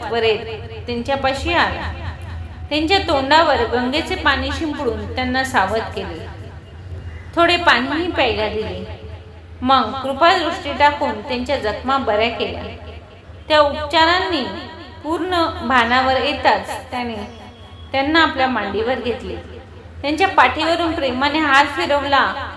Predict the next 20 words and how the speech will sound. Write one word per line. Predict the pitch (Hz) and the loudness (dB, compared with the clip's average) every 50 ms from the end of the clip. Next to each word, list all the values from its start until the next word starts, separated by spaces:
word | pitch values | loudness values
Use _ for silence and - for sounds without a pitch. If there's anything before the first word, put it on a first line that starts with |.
| 277 | -4
आणि | 240 262 277 302 294 | -2 0 0 0 2
त्यांना | 285 285 269 277 277 277 269 | 0 0 0 0 0 0 0
घेऊन, | 269 285 285 269 254 233 220 - - 254 - 240 | -2 -2 0 0 0 -2 -2 -4 -8 -10 -4 -2
बरोबर | 247 247 240 262 262 240 262 254 262 | 0 4 4 4 6 6 4 4 4
घेऊन | 240 302 302 277 262 233 202 185 | 2 0 0 0 0 -2 -4 0
गावाकडे | 196 190 190 196 202 202 - 240 233 | 2 4 4 4 2 0 0 -2 -2
निघाला. | 220 208 196 190 233 226 214 190 165 - - 190 - 220 - - - - - - - - - - - - - - | -2 -4 -6 -4 -4 -4 -4 -4 -4 -8 -8 -10 -12 -14 -14 -14 -16 -16 -16 -16 -16 -18 -16 -16 -16 -16 -10 0
त्यावेळी | - 294 320 330 359 349 339 | 4 4 4 6 4 2 2
त्यांना | 320 330 311 311 320 311 311 | 2 2 2 2 2 2 0
जिवंत | 269 233 247 226 226 262 277 285 277 311 269 - | 0 0 -2 -2 -2 -2 -2 0 0 0 2 4
पाहून | 285 285 294 269 240 - 285 | 4 4 4 2 0 -4 -6
सवंगडी | - - - - 285 262 254 262 285 311 381 370 339 269 240 233 220 208 - - | -8 -8 -6 0 0 2 2 2 2 2 2 2 2 2 2 2 -2 -2 -2 -2
घाबरून | 254 254 240 214 226 254 285 285 277 | 0 0 0 0 0 -2 -2 -2 -2
लपून | 269 240 208 196 214 240 247 247 | -2 -2 -2 -2 -2 -4 -2 0
बसले. | 240 226 208 - - 185 165 151 151 202 - - - - - - - - - - - - - - - - - - - | 0 -2 -2 -2 -6 -8 -8 -8 -8 -10 -12 -14 -16 -16 -16 -16 -16 -18 -18 -18 -18 -16 -16 -16 -16 -14 -16 -14 -12
सूर्याने | - - 269 269 262 254 277 294 311 302 262 285 302 | -8 -4 -2 0 2 4 4 4 4 4 0 -2 -4
भर्तरींना | 320 294 262 269 262 254 - 269 285 285 359 349 339 294 247 208 185 | -4 -6 -4 -4 -4 -2 0 0 2 2 2 0 0 2 0 0 0
रेणुकेच्या | 185 220 220 220 226 240 247 - 269 254 - 294 294 | 0 0 -2 0 -2 -4 -4 -4 -6 -6 -4 -4 -6
स्वाधीन | 294 - - 208 190 196 214 226 226 | -4 -4 -4 -4 -4 -4 -6 -6 -6
केले | 202 190 180 165 165 175 190 | -6 -8 -8 -8 -10 -10 -12